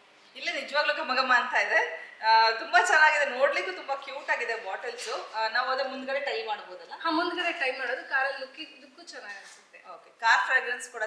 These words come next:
Speaker 1: ಸಿಗುತ್ತೆ, ಕೆಮಿಕಲ್ ಫ್ರೀ ಫ್ರಾಗ್ರೆನ್ಸಸ್. So ಈ ತರ ಸಿಗುತ್ತೆ, ತುಂಬಾ ಅಪರೂಪ. ದಯವಿಟ್ಟು ಹೇಳ್ತೀನಿ,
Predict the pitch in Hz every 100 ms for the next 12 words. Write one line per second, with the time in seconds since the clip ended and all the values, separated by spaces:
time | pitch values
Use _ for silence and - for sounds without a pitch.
0 | 220 208 - - - 220 247 262 269 -
1 | 262 269 262 214 208 196 196 185 180 -
2 | - - - 254 254 254 277 285 285 302
3 | 226 208 208 185 190 185 202 202 - 196
4 | 180 202 262 277 285 247 240 240 262 -